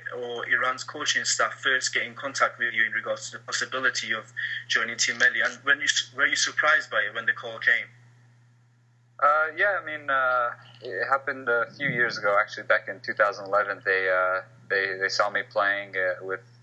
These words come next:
Speaker 2: uh, my old club, San Jose Earthquakes, and, uh, I was doing well that year. Uh, I was leading my team in assists, so obviously it caught their eye and, uh,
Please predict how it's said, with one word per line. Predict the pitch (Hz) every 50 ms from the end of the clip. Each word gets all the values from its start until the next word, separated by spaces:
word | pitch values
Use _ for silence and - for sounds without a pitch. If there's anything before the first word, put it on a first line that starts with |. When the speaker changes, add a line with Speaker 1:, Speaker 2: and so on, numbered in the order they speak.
| - _ -
Speaker 2:
uh, | 95 90 85 80 87
my | 90 90
old | 87 87 - - -
club, | - 107 95 95 98
San | - - 98
Jose | 98 95 95 92
Earthquakes, | 95 95 - - - - 90 - - - -
and, | 90 87 87 90
uh, | 90 87 85 85 87 - - - - - - - - -
I | 95
was | 92 92 92
doing | - 104 98 98 95 95 92 92 92
well | 98 98 98 95 95 92 92 -
that | 92 90 - - 95
year. | 92 95 92 92 90 90 - -
Uh, | 85 87 87 90 - -
I | 98
was | 95 - 95
leading | 98 95 92
my | 90 87
team | - - 98 92 90
in | 87
assists, | 90 - - - 98 92 - - - -
so | - 92 87 87 87 - - - - - - -
obviously | - 107 104 - - 98
it | 92 -
caught | - 98 92 -
their | 92 92 92 92
eye | 95 95 95 90
and, | 87 - - - -
uh, | 90 87 87 90